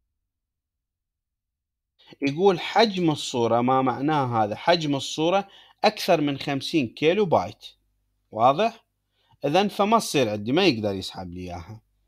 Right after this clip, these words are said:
فخليني أروح أصغرها للصورة، هذا الموقع بالديسكتوب. أنت دائمًا خلوا ملفاتكم من تريدون تقدمون على الديسكتوب، حتى رأسًا توصلون للديسكتوب.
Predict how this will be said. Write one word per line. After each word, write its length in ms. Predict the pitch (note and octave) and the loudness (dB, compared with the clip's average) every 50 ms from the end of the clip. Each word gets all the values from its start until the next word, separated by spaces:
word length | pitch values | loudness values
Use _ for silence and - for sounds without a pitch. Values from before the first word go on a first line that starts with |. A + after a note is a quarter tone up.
| _ - _ _ _ _ _ _ _ _ | _ -20 _ _ _ _ _ _ _ _
فخليني 540 | - D#3+ D#3+ - F3+ F3+ G3+ A3+ G#3+ G3 | -4 -2 -2 0 0 0 0 0 0 0
أروح 280 | F3+ F3 F3 F3+ - - | 2 2 2 2 0 -2
أصغرها 500 | C#3+ C#3 C3 C#3 A#2+ A#2 B2 A#2+ A#2 A#2+ | -4 -4 -2 -2 -2 -2 -4 -4 -4 -4
للصورة، 640 | A2+ A#2+ - - - A2+ A2 A#2+ D3+ F#3+ G#3+ - _ _ - | -4 -6 -8 -6 -4 -2 0 0 0 -2 -2 -6 _ _ 2
هذا 220 | - C3 B2 A#2 A#2 | 4 6 6 6 4
الموقع 520 | A2+ A2+ A2 A2+ A2 G#2+ - F3 G3+ C4 - _ _ _ _ _ _ _ _ _ _ _ _ _ _ _ _ _ _ _ _ _ _ _ _ | 0 0 0 -2 -2 -2 0 -2 -2 -2 -4 _ _ _ _ _ _ _ _ _ _ _ _ _ _ _ _ _ _ _ _ _ _ _ _
بالديسكتوب. 840 | A#2+ C#3+ C#3+ B2+ A#2+ B2 A#2+ - - - - - B2+ C3+ D#3+ F3+ F3+ - | -6 -6 -4 -2 -2 -2 -2 -2 -4 -6 0 4 6 6 6 4 2 -2
أنت 180 | B3 A#3+ B3 C4 | -4 0 2 2
دائمًا 440 | A#3+ C#4 D4 D4 B3 G#3 F#3+ F#3 E3 | 2 2 0 -2 -2 -2 -2 -4 -4
خلوا 320 | - - G#3+ G3+ F#3+ F3+ | -4 -6 -4 -4 -2 -2
ملفاتكم 720 | F3 E3+ E3 E3+ E3 - - G3+ F#3 E3 - - D#3 D#3 | 0 0 0 0 -2 -2 0 2 2 2 0 -4 -8 -8
من 180 | F3 G#3 A3 G#3 | -6 -6 -6 -6
تريدون 340 | - F3+ F3 E3 E3+ E3 E3 | -6 -4 -2 -2 -2 -2 -2
تقدمون 420 | - - E3 E3 F3 A3 C4 D4 | -4 -6 -6 -6 -4 -6 -6 -4
على 120 | D4+ D4+ C4+ | 0 2 2
الديسكتوب، 680 | A3+ D3 C#3 C3+ B2+ - - - - C3 D3 E3+ - _ _ _ _ _ _ _ | 2 2 2 0 0 -4 -8 -4 -2 -2 -2 -2 -4 _ _ _ _ _ _ _
حتى 280 | _ - G3 - - A#3+ | _ 0 0 4 6 6
رأسًا 440 | B3+ B3+ A3 E3+ - E3+ D#3 D#3 D3+ - _ _ _ - | 6 6 6 4 2 0 0 0 -2 -8 _ _ _ 2
توصلون 460 | E3+ E3 E3 D#3+ - - F#3 G3 G#3 | 4 4 4 2 -2 -2 -2 -2 0
للديسكتوب. 760 | F#3+ D#3+ C3+ A2+ A2+ A2+ A2 - - _ - A#2 C3+ - - | 0 -2 -2 0 -2 -2 -2 -4 -6 _ -4 -4 -4 -4 -6